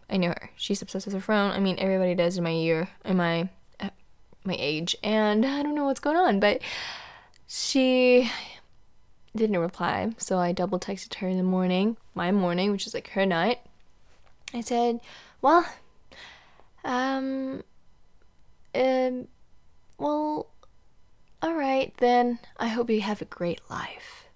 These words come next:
Because I realized that why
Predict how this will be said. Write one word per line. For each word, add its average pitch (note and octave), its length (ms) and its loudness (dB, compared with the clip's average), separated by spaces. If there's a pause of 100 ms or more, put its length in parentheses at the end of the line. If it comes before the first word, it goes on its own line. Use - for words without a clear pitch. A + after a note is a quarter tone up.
(360)
Because G3 240 0
I F3 80 0
realized D#3 720 -2
that E2+ 320 -2 (960)
why A3 380 0